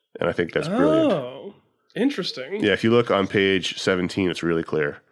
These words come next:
Speaker 1: But he's trying to, he's basically trying to cast period appropriate actors in the roles that aren't, weren't already cast. So, like, who would play Bowie in the seventies? Like, it would
Speaker 2: That's
Speaker 1: be,
Speaker 2: smart.
Speaker 1: and who would play
Speaker 2: Or who would
Speaker 1: Brainiac
Speaker 2: play
Speaker 1: in the seventies?
Speaker 2: Brainiac?
Speaker 1: It'd be
Speaker 2: Yeah.
Speaker 1: Bowie. Yeah. So, yeah, this book is terrific. I love this issue, and I love this series.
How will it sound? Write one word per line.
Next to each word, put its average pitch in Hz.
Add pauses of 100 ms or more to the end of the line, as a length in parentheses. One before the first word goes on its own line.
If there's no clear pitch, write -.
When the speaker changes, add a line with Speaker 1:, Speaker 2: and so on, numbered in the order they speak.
(260)
Speaker 1:
But 110
he's 131
trying 131
to, 107
he's 127
basically 143
trying 127
to -
cast 107
period 110 (460)
appropriate 101
actors 120
in 87
the 85
roles 87
that -
aren't, 82
weren't 87
already 82
cast. 90
So, 85
like, 80
who 104
would 101 (640)
play 92
Bowie 82
in 87
the 82
seventies? 104 (440)
Like, -
it 76
would 76
Speaker 2:
That's 76
Speaker 1:
be, 73
Speaker 2:
smart. 156
Speaker 1:
and 117
who 135
would 131
play 120
Speaker 2:
Or -
who -
would -
Speaker 1:
Brainiac -
Speaker 2:
play -
Speaker 1:
in -
the -
seventies? 104
Speaker 2:
Brainiac? 95
Speaker 1:
It'd 85
be 90
Speaker 2:
Yeah. 90
Speaker 1:
Bowie. 73 (200)
Yeah. 76 (540)
So, 85
yeah, 123
this 156
book 165
is 123
terrific. 82
I 101
love 98
this -
issue, 82
and 80
I -
love 76
this 71
series. 73